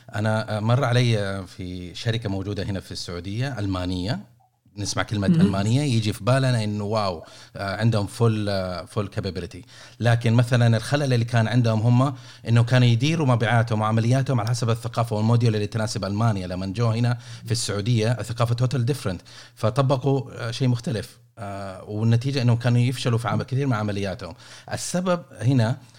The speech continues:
Speaker 1: إنه استخ-، طريقة التطبيق مش الثقافة. بالنسبة ل-، هل نظرتنا إحنا بعض الأحيان المنظمات أو الأشخاص ينظروا إنه يقول لا والله ألمانيا والله أوروبا والله أمريكا هم أفضل، إحنا مشكلتنا مش عارف إيش.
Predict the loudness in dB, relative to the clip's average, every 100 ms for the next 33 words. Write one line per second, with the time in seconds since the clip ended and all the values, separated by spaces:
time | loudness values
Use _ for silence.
0 | -6 2 4 4 0 -4 -4 -8 -8 -2
1 | 0 0 -4 -4 -4 -2 -2 -2 -2 -2
2 | -2 -4 -4 -6 -8 -10 -16 -20 -20 0
3 | 2 4 2 0 2 4 4 2 2 4
4 | 2 2 0 -2 0 0 2 0 0 0
5 | 0 -2 -2 0 2 0 -2 -18 -8 -4
6 | -2 -2 0 0 2 0 0 -2 -2 -4
7 | -4 -2 0 0 0 0 0 0 2 4
8 | 4 4 2 0 -2 -4 -16 -8 0 2
9 | 4 4 4 4 0 0 0 0 0 0
10 | 0 -2 -4 -2 -4 -2 -2 -2 -4 -2
11 | -2 -2 -4 -6 -10 -10 -10 -12